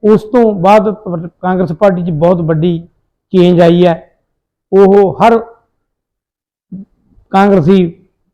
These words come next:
ਵਰਕਰ ਨੂੰ, ਹਰ ਕਾਂਗਰਸੀ ਲੀਡਰ ਨੂੰ ਨਾਲ ਲੈ ਕੇ ਚੱਲਦੇ ਨੇ ਤੇ ਉਸ ਦੇ, ਉਹਨਾਂ ਤੋਂ ਪ੍ਰਭਾਵਿਤ ਘਰ 'ਚ ਬੈ-, ਬੈਠ ਗਏ ਸੀ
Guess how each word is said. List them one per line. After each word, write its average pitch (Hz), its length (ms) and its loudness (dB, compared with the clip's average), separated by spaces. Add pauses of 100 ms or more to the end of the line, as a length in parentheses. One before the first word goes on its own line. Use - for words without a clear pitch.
ਵਰਕਰ 180 360 0
ਨੂੰ, 151 280 -2 (760)
ਹਰ 196 80 2
ਕਾਂਗਰਸੀ 196 420 -2
ਲੀਡਰ 170 340 0
ਨੂੰ 156 240 -2 (240)
ਨਾਲ 170 300 0
ਲੈ 175 100 -2
ਕੇ 170 140 -4
ਚੱਲਦੇ 156 300 -4
ਨੇ 190 180 -8 (840)
ਤੇ - 120 -10
ਉਸ 226 240 2
ਦੇ, 233 120 0
ਉਹਨਾਂ 233 260 0
ਤੋਂ 233 120 -2
ਪ੍ਰਭਾਵਿਤ 214 500 -8
ਘਰ 202 260 -4
'ਚ 185 80 -10
ਬੈ-, 202 180 -4
ਬੈਠ 190 260 -6
ਗਏ 180 180 -4
ਸੀ 143 220 -10